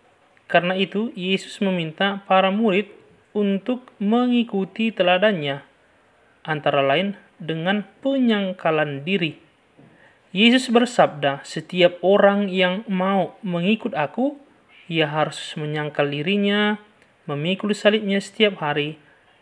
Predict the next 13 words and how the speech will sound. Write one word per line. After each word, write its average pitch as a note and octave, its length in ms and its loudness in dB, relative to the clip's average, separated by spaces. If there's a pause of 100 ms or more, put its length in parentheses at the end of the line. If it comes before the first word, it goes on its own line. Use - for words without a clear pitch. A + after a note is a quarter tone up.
(120)
dan C#3+ 320 2 (160)
mengikut E3 640 -6
Aku." C#3+ 400 -10 (1120)
Kita A#3+ 640 2
disebut G#3+ 640 -2
menyangkal F#3 560 0
diri F3 400 -2 (240)
kalau D3 320 -2
hidup G#3 320 -6 (240)
kita G3 480 -6 (560)
tidak B3 320 2
berpusat G#3+ 800 0
pada D#3+ 400 2